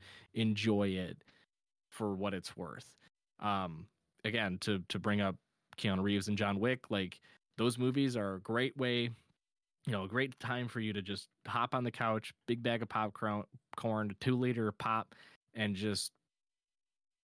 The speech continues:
turn your brain off and watch away. Like, there's not much behind it.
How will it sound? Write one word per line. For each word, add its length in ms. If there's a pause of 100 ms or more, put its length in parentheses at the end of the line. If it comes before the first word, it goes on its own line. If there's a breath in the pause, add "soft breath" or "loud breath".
(140)
turn 240
your 100
brain 240
off 220
and 80
watch 200
away. 260 (420 loud breath)
Like, 80
there's 160
not 180
much 200
behind 340
it. 100